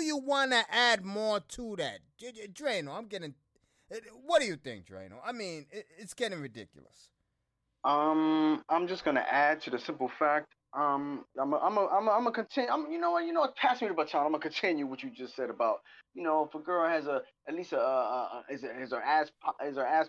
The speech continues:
Speaker 2: popping good enough? Well, for some reason, I, I need, I need, I need, I need a forty-eight. I need to be a sixty-three size. Why? Why? You know what you could do, ladies? Go to the gym and do some squats.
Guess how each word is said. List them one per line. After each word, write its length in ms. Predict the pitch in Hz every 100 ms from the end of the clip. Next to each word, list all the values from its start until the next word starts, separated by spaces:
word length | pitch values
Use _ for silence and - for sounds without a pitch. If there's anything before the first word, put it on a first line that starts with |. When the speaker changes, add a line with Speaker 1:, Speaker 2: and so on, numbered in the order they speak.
| -
Speaker 2:
popping 320 | 156 156 160
good 140 | 165 160
enough? 240 | 165 170 - _ _ _
Well, 100 | 123
for 100 | 117
some 240 | 123 175 165
reason, 380 | 190 147 139 - -
I, 520 | - - - - -
I 20 | 151
need, 180 | 170
I 80 | 143
need, 180 | 185 175
I 100 | 160
need, 160 | 180 156
I 120 | 147
need 160 | 185 156
a 80 | 139
forty-eight. 540 | 220 180 170 170 160 - _ _ -
I 80 | 160
need 160 | 180
to 60 | 151
be 100 | 143
a 40 | -
sixty-three 540 | 233 - 156 180 165
size. 240 | 175 147 123 113
Why? 520 | 156 185 175 117 80 _ _ _ _ _ _ _ -
Why? 600 | 165 190 185 143 92 82 _ -
You 80 | 123
know 80 | 143
what 180 | 151
you 80 | 160
could 240 | 143 202 202
do, 140 | 180
ladies? 440 | 220 233 254 277 - _ _ _ _ _ _
Go 160 | - 180
to 80 | 247
the 80 | 233
gym 260 | 185 233
and 80 | 202
do 100 | 208
some 140 | 180
squats. 400 | 160 202 185 -